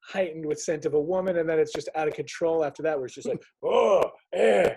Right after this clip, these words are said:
Speaker 1: <laughs> You're just like, "Okay." <laughs>
Speaker 2: <laughs>
Speaker 1: Um, Godfather Three.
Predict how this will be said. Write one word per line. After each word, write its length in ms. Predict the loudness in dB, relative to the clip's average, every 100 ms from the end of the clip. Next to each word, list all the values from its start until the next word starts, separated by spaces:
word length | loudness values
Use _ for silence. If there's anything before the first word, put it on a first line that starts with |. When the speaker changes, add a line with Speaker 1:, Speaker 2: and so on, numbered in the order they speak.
| -6
Speaker 1:
<laughs> 120 | -10
You're 600 | -2 -2 0 -2 -2 -6
just 260 | 0 0 0
like, 160 | -4 -2
"Okay." 880 | -6 -6 -8 -4 -2 0 0 0 -2 -2
<laughs> 80 | -6 -4 -6 -2
Speaker 2:
<laughs> 840 | -6 -4 -6 -6 -12 -20 -20 -20 -12
Speaker 1:
Um, 520 | -8 -6 -6 -10 -16 _ _ _ _ _ -16
Godfather 440 | -14 -8 -6 -6
Three. 340 | -8 -10 -10